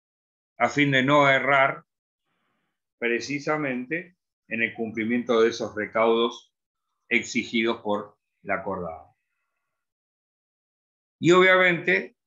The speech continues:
en cuanto al contenido, la misma acordada va a ir,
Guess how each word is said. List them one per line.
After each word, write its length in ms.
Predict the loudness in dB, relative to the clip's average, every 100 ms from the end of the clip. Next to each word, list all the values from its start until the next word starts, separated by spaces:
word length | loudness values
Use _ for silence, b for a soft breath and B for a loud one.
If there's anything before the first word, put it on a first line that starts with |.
| _ _ _
en 240 | -2 0
cuanto 320 | 2 0 2 0
al 220 | 0 -2
contenido, 960 | 0 0 0 -4 -2 -2 -2 -4 -8 _ _ _
la 200 | -2 -2
misma 320 | -2 -4 -2
acordada 540 | -2 -2 2 2 2 2
va 160 | -2
a 40 | -2
ir, 400 | -4 -8 -8